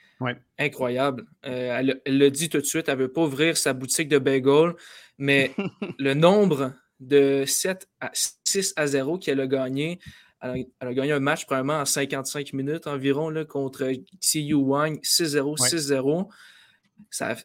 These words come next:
Speaker 2: ça, ça fait en sorte que ça, ça a un peu mélangé l'horaire parce que le Suzanne Lingen à côté avait des matchs de quatre heures et là, Iga Swiatek fait un match en une heure. Donc, c'est, c'est un peu mélangé, mais Iga Swiatek,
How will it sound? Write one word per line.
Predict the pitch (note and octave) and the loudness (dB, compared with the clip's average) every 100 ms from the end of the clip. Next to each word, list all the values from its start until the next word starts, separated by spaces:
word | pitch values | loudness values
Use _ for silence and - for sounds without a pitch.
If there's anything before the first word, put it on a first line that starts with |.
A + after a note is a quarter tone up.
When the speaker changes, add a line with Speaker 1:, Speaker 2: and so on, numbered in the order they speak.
| _ _ | _ _
Speaker 2:
ça, | - - | -8 -2
ça | F#3 C#3+ | -2 -2
fait | - | -2
en | C3+ | -2
sorte | C3+ G#3 G#3 | 0 -2 -4
que | C3 | -6
ça, | B2 B2 B2 B2+ | -4 -4 -4 -6
ça | C3 | -6
a | |
un | |
peu | B2+ F#3+ | 2 4
mélangé | E3 D3 C#3+ F#3+ | 6 4 4 4
l'horaire | D#3+ D3 B3 C#3 | 4 4 -2 -4
parce | C#3 - | -6 -2
que | C#3+ C#3 | -4 -2
le | C#3 | -2
Suzanne | C3 D3+ E3 F3 | -2 0 0 -2
Lingen | D3+ D3 F3+ | -2 -2 -2
à | E3 | -2
côté | C#3+ C#3 G#3 | -2 0 0
avait | E3 C#3+ | 4 4
des | C#3 | 4
matchs | D3 D#3+ C#3+ | 2 0 2
de | C#3 | 2
quatre | C#3 C#3 C#3+ | 2 0 2
heures | D3 F3 F#3 - - - - _ | 4 4 0 -8 -20 -20 -20 _
et | C#3 C#3+ | 2 4
là, | D#3+ D3 C#3+ | 6 4 2
Iga | C#3+ C#3+ | 0 2
Swiatek | C#3+ C#3 E3+ | 0 -4 -8
fait | - C#3 | -6 -4
un | |
match | C3+ D3 D3 | -4 -6 -4
en | C3+ | -4
une | C3 | -2
heure. | C3 B2 - - - _ | -2 -4 -8 -20 -20 _
Donc, | B2 B2+ | -12 -8
c'est, | - B2 - | -6 -6 -8
c'est | - | -8
un | C3 | -6
peu | F3 | 0
mélangé, | E3+ C#3+ C3 D#3 | 0 0 -2 -4
mais | C3+ | -4
Iga | B2 D#3 | 0 0
Swiatek, | D3 C#3 C3 D3 D3+ - | 2 0 2 2 0 -2